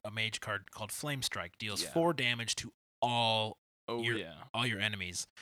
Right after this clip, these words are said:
Speaker 1: It's a really great card 'cause
Speaker 2: Mm-hmm.
Speaker 1: late in the game you can kill most of your, uh, opponent's minions. Um, uh, but back to what we're saying.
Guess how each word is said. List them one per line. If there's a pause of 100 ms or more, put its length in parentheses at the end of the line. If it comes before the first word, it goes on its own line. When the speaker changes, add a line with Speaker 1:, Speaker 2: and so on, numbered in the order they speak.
(380)
Speaker 1:
It's
a (100)
really
great
card (160)
'cause
Speaker 2:
Mm-hmm.
Speaker 1:
late
in
the
game
you
can (340)
kill
most
of
your,
uh,
opponent's (180)
minions. (420)
Um, (920)
uh,
but
back
to
what
we're
saying.